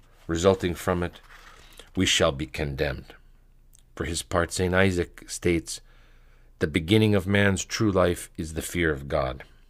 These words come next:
Ascetical Homily number one. There are two forms, however, of the fear of God, corresponding to two degrees of this virtue. A, the first form results from the fear of divine judgment,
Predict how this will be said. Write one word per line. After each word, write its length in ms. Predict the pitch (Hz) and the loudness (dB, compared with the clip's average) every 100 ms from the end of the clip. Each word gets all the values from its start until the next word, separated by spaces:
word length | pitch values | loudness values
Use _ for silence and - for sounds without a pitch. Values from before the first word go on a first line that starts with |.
| - - _ - - - - | -20 -20 _ -20 -20 -20 -20
Ascetical 380 | - - 76 80 | -10 -4 -2 -2
Homily 260 | 71 76 71 | -4 -4 -4
number 260 | 69 67 | -6 -6
one. 420 | 69 71 73 67 67 - _ - - - - - - - - - - - - - - | -6 -6 -6 -6 -12 -20 _ -20 -18 -16 -18 -20 -20 -20 -20 -20 -20 -20 -20 -20 -12
There 260 | 92 113 117 | 6 8 10
are 80 | |
two 300 | 113 - 135 | 8 2 4
forms, 500 | 131 - 92 69 69 | 4 2 0 0 -2
however, 380 | - 78 76 82 - | 0 0 0 -4 -2
of 200 | 98 92 | -2 -2
the 80 | 87 | -6
fear 280 | - 95 | 0 2
of 160 | 85 76 | 2 0
God, 360 | 85 78 62 - - - - | -2 -2 -2 -10 -20 -20 -20
corresponding 680 | - 101 - - 92 87 85 - - - - - - | 0 0 0 2 4 4 -2 -6 -16 -20 -20 -20 -8
to 80 | - | -6
two 240 | - 127 | 0 2
degrees 480 | 104 87 95 85 76 | 2 2 2 0 0
of 140 | 78 | -4
this 140 | 73 - | -6 -6
virtue. 460 | 76 73 - 65 60 - - - - - - - - - _ - - - - - - | -2 -2 -4 -8 -8 -16 -20 -20 -20 -20 -20 -20 -20 -20 _ -20 -20 -20 -20 -20 -2
A, 280 | 104 98 110 - - | 2 4 2 -2 -8
the 120 | - 110 | -2 2
first 300 | - 120 - | 4 2 2
form 360 | - 107 98 | 4 4 6
results 360 | 98 98 98 - | 4 6 4 4
from 200 | - 92 | 0 0
the 60 | |
fear 440 | 85 - 92 92 85 - - - - - - | -2 -2 2 2 0 -8 -20 -20 -20 -2 2
of 200 | 104 85 | 2 4
divine 460 | 98 101 107 101 | 2 4 4 4
judgment, 600 | 90 95 76 69 60 - | 4 2 2 -8 -10 -14